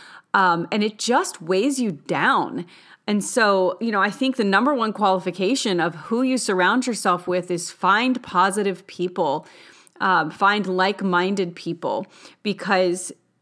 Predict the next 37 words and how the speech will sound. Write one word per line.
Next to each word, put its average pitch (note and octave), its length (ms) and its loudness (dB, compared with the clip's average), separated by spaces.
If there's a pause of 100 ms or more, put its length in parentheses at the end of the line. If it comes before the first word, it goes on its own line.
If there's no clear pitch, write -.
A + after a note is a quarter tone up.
(100)
you G3+ 340 -2
are G3 200 4
only A3 240 0
gonna G3+ 180 0
get F3 180 -2
dragged F3 400 0
down, F3 460 2
not F#3 540 0
catapulted F#3+ 760 0
into F3+ 840 0 (340)
what F#3+ 280 2
God F3+ 220 4
has A3+ 440 2
for G3 120 -2
you E3 420 0
if G#3 160 -2
you're G3+ 100 0
surrounding A3 460 2
yourself B3 360 0
with A3 120 -6
negativity A3+ 680 0
all D3+ 120 0
the - 100 -6
time. E3 440 -4 (520)
And, F#3 720 2
um, E3+ 560 0 (560)
you G#3+ 120 0
know, F3 280 4 (260)
if A3+ 200 2
the A3+ 80 2
negativity A3+ 720 2
is F#3 140 0
in G3+ 160 2
your F#3 140 0
own E3+ 160 2
house, G3 600 0
that - 360 0